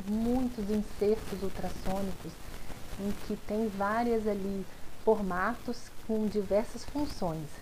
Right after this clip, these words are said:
Então vamos lá, vou falar um pouquinho pra vocês. Pra você começar a utilizar o ultrassom na sua prática endodôntica,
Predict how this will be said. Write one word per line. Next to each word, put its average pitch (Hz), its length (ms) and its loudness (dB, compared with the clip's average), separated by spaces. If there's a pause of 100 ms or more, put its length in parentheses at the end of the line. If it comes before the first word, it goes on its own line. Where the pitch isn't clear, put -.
(140)
Então 240 260 2
vamos 294 260 4
lá, - 120 2 (120)
vou 190 140 2
falar 202 240 4
um 202 80 2
pouquinho 196 380 -2
pra 202 160 0
vocês. 214 420 -2 (800)
Pra 302 160 6
você 370 280 4
começar 240 460 2
a 262 60 6
utilizar 196 680 0 (560)
o 190 60 0
ultrassom 190 680 0
na 185 140 -4
sua 185 200 -2
prática 190 520 0
endodôntica, 180 720 0